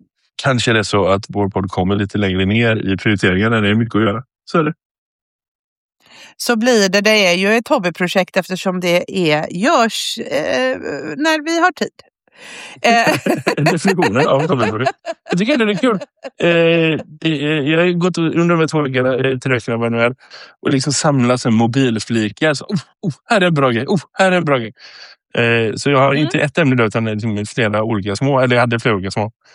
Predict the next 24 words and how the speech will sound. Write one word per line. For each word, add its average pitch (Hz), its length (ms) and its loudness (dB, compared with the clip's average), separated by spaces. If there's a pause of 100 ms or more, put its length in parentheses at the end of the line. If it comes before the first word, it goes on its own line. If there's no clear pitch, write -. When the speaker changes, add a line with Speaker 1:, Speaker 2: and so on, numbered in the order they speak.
(260)
Speaker 1:
Så - 120 -2
jag 120 60 2
har 110 40 0
valt 104 200 2
ut 95 180 -4
lite 101 140 -8
Speaker 2:
Mm. 110 120 0
Speaker 1:
olika 95 240 -4
vad 92 260 -4
som 107 120 -6
händer. 95 280 -2 (280)
Men 202 100 0
du, 220 60 2
vad 202 80 0
har 202 120 2
du 196 140 2
haft 185 140 -4
för 151 160 4
dig 160 80 0
de 170 120 0
senaste 151 280 -2
veckorna 131 240 -2
egentligen 127 220 -4
då? 131 80 -2